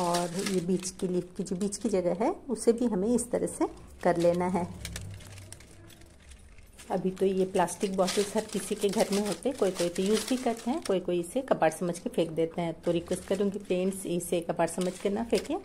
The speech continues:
इससे काफ़ी सारे डेकोरेटिव आइटम्स, प्लांटर्स बना सकते हैं। मैंने काफ़ी सारी वीडियोज़ already दिए हुए हैं और आगे भी मैं देती रहूँगी।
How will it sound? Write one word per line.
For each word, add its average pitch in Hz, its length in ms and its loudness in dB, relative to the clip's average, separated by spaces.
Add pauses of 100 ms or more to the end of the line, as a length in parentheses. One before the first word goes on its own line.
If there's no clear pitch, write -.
इससे - 240 -6
काफ़ी 220 300 -2
सारे 208 320 2 (440)
डेकोरेटिव 180 540 6
आइटम्स, 180 460 2
प्लांटर्स 185 600 2
बना 151 240 4
सकते 180 400 -4
हैं। 180 200 -4 (120)
मैंने 175 220 -4
काफ़ी 170 280 0
सारी 180 260 0
वीडियोज़ 180 400 0
already 175 420 0
दिए 214 240 2
हुए 226 120 0
हैं 214 220 -2
और 339 160 0
आगे 180 240 4
भी 196 220 2
मैं 233 140 0
देती 170 300 2
रहूँगी। 165 460 -2